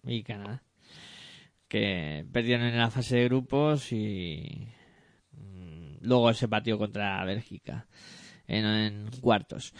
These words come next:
Eh, bueno, he dicho que coincido contigo aquí con esa victoria de, de Francia ante China.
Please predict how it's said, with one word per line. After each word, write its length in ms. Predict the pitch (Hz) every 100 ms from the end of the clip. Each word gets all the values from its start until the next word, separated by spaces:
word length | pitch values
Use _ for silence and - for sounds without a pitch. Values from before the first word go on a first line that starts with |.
| - - - -
Eh, 1200 | 151 151 143 139 135 127 127 123 123 120 117 113
bueno, 180 | 139 110
he 40 |
dicho 240 | 113 120 127
que 80 | 113
coincido 420 | 113 113 120 113
contigo 340 | 107 104 156
aquí 380 | 160 117 185 233 -
con 640 | 123 107 101 104 98 92
esa 240 | 107 117 113
victoria 420 | 110 - 113 113
de, 300 | 110 104 104
de 120 | 104 110
Francia 400 | 127 117 123 117
ante 260 | 110 113
China. 480 | - - 101 85